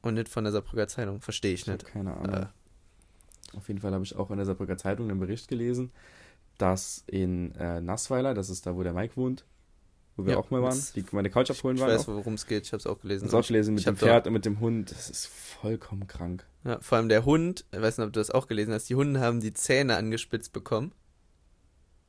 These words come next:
Speaker 1: Hast du das auch mitbekommen?
Speaker 2: Ja, also ich hab sowas halb gelesen, dass die,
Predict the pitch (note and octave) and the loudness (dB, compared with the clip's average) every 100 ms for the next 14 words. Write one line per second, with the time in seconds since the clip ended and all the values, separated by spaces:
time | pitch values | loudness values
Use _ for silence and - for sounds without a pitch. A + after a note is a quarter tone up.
0 | _ _ C#3 A2+ A2 A#2 D#3+ - - E3+ | _ _ -10 -4 -2 0 -2 -4 -2 -4
1 | - G2+ G#2 G2 F#2+ - _ _ G#2 G#2+ | -2 2 4 4 2 -4 _ _ -2 0
2 | A#2 A#2+ A2 A2+ A2+ G#2+ A#2 A2+ G2+ - | 0 2 4 4 4 4 4 2 0 -2
3 | G2+ F#2+ F#2+ F#2 | 0 2 4 2